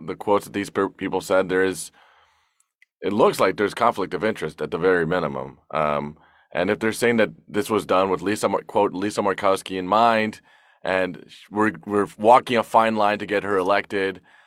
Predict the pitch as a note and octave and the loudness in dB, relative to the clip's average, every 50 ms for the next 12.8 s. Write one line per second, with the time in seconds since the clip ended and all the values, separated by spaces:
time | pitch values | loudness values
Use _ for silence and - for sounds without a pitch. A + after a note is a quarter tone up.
0 | _ _ _ - F2 E2+ G2 A2+ B2 A#2 - B2 G2 A2 G#2 G2+ G#2 G#2+ G#2+ - | _ _ _ -8 0 4 6 6 6 4 2 0 0 0 2 4 4 4 4 2
1 | - G#2 G#2 G2+ G#2 G#2 G#2 G2 - - - _ _ _ _ _ _ F#2 G#2 G#2+ | 2 0 0 2 0 0 0 -2 -4 -10 -20 _ _ _ _ _ _ 2 2 2
2 | A2 - A2 G#2 G#2 G2+ G2+ F2+ D#2+ F#2+ D#2+ G2 G2 F2+ D#2+ D#2+ D#2+ _ _ _ | 4 4 2 2 2 0 -2 -4 -4 -8 -4 -4 -4 -4 -4 -10 -18 _ _ _
3 | _ _ - F#2 F#2+ F#2+ A2+ - D#3 D#3+ D#3 - E3 D#3 D#3 D3 B2+ G3+ G3+ E3 | _ _ -4 -2 0 4 4 4 4 4 2 4 6 6 6 4 4 4 2 4
4 | - C3 A2+ A2 F2 F2 D#2+ D#2+ D#2 D#2 D#2 F#2+ A#2+ C3 C#3 C3+ B2 A2+ A2 A#2+ | 4 2 2 2 2 -2 -4 -4 -8 -2 0 2 2 4 2 2 0 -2 -2 -2
5 | D3 C#3 - D3 C3 B2 C3 D3 D3 C3+ B2 A2+ F2 D#2 D#2+ G#2+ C3 C#3+ D3+ B2 | -2 -2 -2 -4 -4 -2 -2 0 0 2 2 0 -2 -4 -8 -8 -4 0 2 2
6 | G#2+ B2 C3 - - A#2+ G#2+ F#2+ F2+ - - E2+ F2 E2 E2 D#2+ F2 E2 - - | 2 2 0 -2 -4 -4 -2 -2 -4 -6 -6 -6 -6 -6 -6 -8 -8 -10 -4 -2
7 | E2+ D#2 D2+ D2 - - - G2 F2+ F2 D#2+ E2 - - - - - - - - | -2 -2 -2 -4 -6 -2 2 4 4 4 2 -2 -8 -18 -20 -20 -20 -20 -20 -6
8 | - G2 E2+ D#2+ B2+ C#3 C3+ - - F3 F3 F#3 E3 D#3 B2+ A2+ - - - _ | -4 -4 -2 2 2 0 2 2 2 2 2 2 0 -2 -4 -6 -6 -8 -16 _
9 | _ _ _ - G#2 G2+ G#2+ A#2+ C3 B2 A2+ A2 G#2 G#2+ G#2+ - G2+ G2 G2 F#2+ | _ _ _ -8 -2 2 2 2 2 2 0 2 2 0 0 0 0 0 0 0
10 | G#2+ G#2 G2 F#2+ F2 - - F#2+ F#2+ F#2+ F#2+ F#2+ F#2 - G2+ F#2 E2+ E2 F2+ E2+ | -4 -8 -10 -10 -10 -6 -2 0 0 0 0 -2 -2 -2 -2 -2 -2 -2 -2 -2
11 | F2 F#2 G2 G2+ G#2 _ _ _ _ _ _ - - F2+ F#2+ G2 F#2 G2 G#2 - | -2 -2 -4 -6 -10 _ _ _ _ _ _ -8 -2 0 0 2 2 2 0 -2
12 | - - - G#2+ A2+ A#2 A#2 A2+ A2 A#2 A#2 A2+ A2+ G#2+ G2+ | -4 -6 -4 -4 -2 -2 -2 0 0 0 0 0 -2 -4 -8